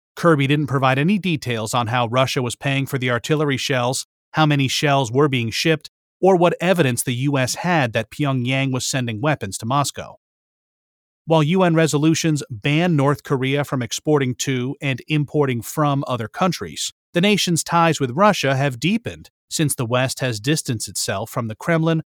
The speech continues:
over the invasion of Ukraine. In July, Pyongyang recognized the independence of the Russia-backed territories of Donetsk and Luhansk.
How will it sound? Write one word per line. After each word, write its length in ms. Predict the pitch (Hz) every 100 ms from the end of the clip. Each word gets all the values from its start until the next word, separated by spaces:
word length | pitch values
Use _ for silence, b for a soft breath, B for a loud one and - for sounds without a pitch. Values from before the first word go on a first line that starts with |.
| _ _
over 220 | 160 143
the 100 | 151
invasion 440 | 160 127 120 110 120
of 100 | 95
Ukraine. 540 | 95 - 156 123 78 - _ -
In 160 | 156
July, 380 | 143 139 143 160
Pyongyang 640 | 147 160 151 143 143 143 131
recognized 600 | 135 143 135 139 143 131
the 100 | 131
independence 640 | 135 120 - - 135 123
of 120 | 139 113
the 100 | 104
Russia-backed 760 | 127 139 151 117 127 123 -
territories 720 | - 170 143 - 113 120 127
of 100 | 107
Donetsk 480 | 110 120 143 143 -
and 160 | 117 101
Luhansk. 520 | 110 165 107 -